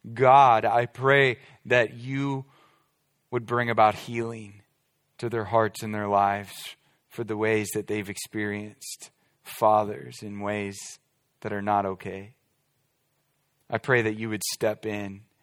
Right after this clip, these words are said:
and be that perfect dad that they never quite had. And God, I pray for us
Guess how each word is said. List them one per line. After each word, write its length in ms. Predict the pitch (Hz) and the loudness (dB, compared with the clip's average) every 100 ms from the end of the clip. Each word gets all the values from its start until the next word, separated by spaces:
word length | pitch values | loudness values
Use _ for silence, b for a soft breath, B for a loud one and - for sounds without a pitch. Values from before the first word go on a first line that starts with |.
| _ - | _ -12
and 220 | 98 95 | -12 -10
be 220 | 113 110 | -8 -6
that 260 | 104 101 - | -6 -8 -4
perfect 400 | 113 - 104 - | -4 -4 -8 -4
dad 300 | 104 101 90 | 0 0 -2
that 180 | 95 | -10
they 240 | - 95 92 _ _ _ _ _ _ | -10 -12 -12 _ _ _ _ _ _
never 260 | 117 117 110 | -4 -2 -2
quite 300 | - 107 104 | -2 -2 -4
had. 400 | 87 90 90 101 _ _ _ _ _ _ _ _ _ _ _ _ _ _ _ _ _ _ _ _ _ _ _ - | -10 -10 -10 -14 _ _ _ _ _ _ _ _ _ _ _ _ _ _ _ _ _ _ _ _ _ _ _ -18
And 100 | 120 | -2
God, 140 | 135 147 | 2 6
I 100 | 143 | 4
pray 380 | 139 143 127 123 | 2 2 2 0
for 280 | - 127 | -4 2
us 220 | 113 120 | 4 2